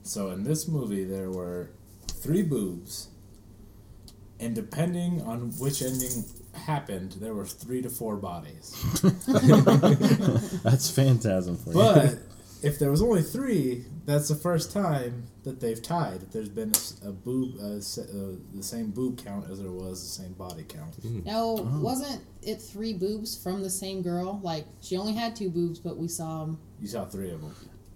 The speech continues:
Speaker 4: Like, saw
Speaker 2: In,
Speaker 4: them
Speaker 2: in the
Speaker 4: three different
Speaker 2: beginning, you
Speaker 4: times?
Speaker 2: see one boob. Later, you see both boobs.
Speaker 1: Yeah.
Speaker 2: Yeah.
Speaker 4: So each individual boob, even though it's the same person,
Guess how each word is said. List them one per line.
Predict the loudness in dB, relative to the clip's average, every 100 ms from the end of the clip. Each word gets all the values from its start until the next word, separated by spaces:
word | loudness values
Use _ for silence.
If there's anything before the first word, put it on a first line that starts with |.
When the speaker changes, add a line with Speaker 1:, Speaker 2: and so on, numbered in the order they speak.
| -10
Speaker 4:
Like, | -8 -8
saw | -4 6 8
Speaker 2:
In, | 8
Speaker 4:
them | 8
Speaker 2:
in | 10
the | 10
Speaker 4:
three | 10
different | 10
Speaker 2:
beginning, | 10 10 10
you | 10
Speaker 4:
times? | 8
Speaker 2:
see | 6
one | 8 10 10
boob. | 8 8 8 8
Later, | 8 10 8
you | 6
see | 4 4
both | 4 2 0
boobs. | 0 0 -4 -10
Speaker 1:
Yeah. | -12 -12 -14 -8
Speaker 2:
Yeah. | -6 -4 -2
Speaker 4:
So | -2
each | -2 -2
individual | 0 0 0 -2 -2
boob, | 0 2
even | 2 0
though | -4 -6
it's | -8
the | -8
same | -6 -6 -6
person, | -6 -8 -6 -6 -6